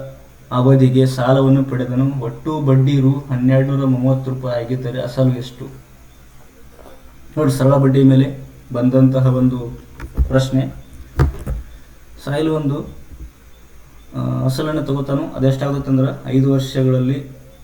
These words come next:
ಆರು ವರ್ಷಗಳಲ್ಲಿ ಐದು ಪ್ರತಿಶತ ಬಡ್ಡಿ ದರದಲ್ಲಿ ಆಗ್ತಕ್ಕಂಥ ಬಡ್ಡಿ ಎಷ್ಟಂದ್ರೆ ಇಲ್ಲಿ ಹನ್ನೆರಡು ನೂರ ಮೂವತ್ತು. ಅಂದ್ರೆ ಇದರ ಅರ್ಥ ಅವ್ರು ಏನ್ ಕೊಟ್ಟಾರಂದ್ರೆ ಇಲ್ಲಿ ಬಡ್ಡಿ ಕೊಟ್ಟಾರ, ಬಡ್ಡಿ. ಒಟ್ಟು ಆರು ವರ್ಷಗಳಲ್ಲಿ ಆಗ್ತಕ್ಕಂಥ ಬಡ್ಡಿ ಹನ್ನೆರಡು ನೂರ.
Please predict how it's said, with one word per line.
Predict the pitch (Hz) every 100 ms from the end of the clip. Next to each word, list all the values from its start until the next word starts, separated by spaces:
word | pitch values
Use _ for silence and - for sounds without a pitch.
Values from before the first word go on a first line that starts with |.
| - 117
ಆರು | 127 151
ವರ್ಷಗಳಲ್ಲಿ | 143 135 135 131 131 131
ಐದು | 135 139
ಪ್ರತಿಶತ | 135 131 - 139 131 127
ಬಡ್ಡಿ | 139 131 127 135
ದರದಲ್ಲಿ | 127 123 127 139
ಆಗ್ತಕ್ಕಂಥ | 123 131 131 131 135 131
ಬಡ್ಡಿ | 131 131 139
ಎಷ್ಟಂದ್ರೆ | 131 131 127 127
ಇಲ್ಲಿ | 123 - - - - -
ಹನ್ನೆರಡು | 147 147 143
ನೂರ | 143
ಮೂವತ್ತು. | 151 131 127
ಅಂದ್ರೆ | 135 143
ಇದರ | 131 135
ಅರ್ಥ | 135
ಅವ್ರು | 135 131
ಏನ್ | 131
ಕೊಟ್ಟಾರಂದ್ರೆ | 131 127 131 123
ಇಲ್ಲಿ | 120 - - - - - - 127
ಬಡ್ಡಿ | 143 147 135
ಕೊಟ್ಟಾರ, | - 131 139 127
ಬಡ್ಡಿ. | 120 131 135 - - - - - - - - - - - - -
ಒಟ್ಟು | 120 127 -
ಆರು | 147 147 160
ವರ್ಷಗಳಲ್ಲಿ | 151 - 147 147 143
ಆಗ್ತಕ್ಕಂಥ | 135 135 135 135 131 131
ಬಡ್ಡಿ | 127 110 107 - - - - - -
ಹನ್ನೆರಡು | 123 127 135 127
ನೂರ. | 120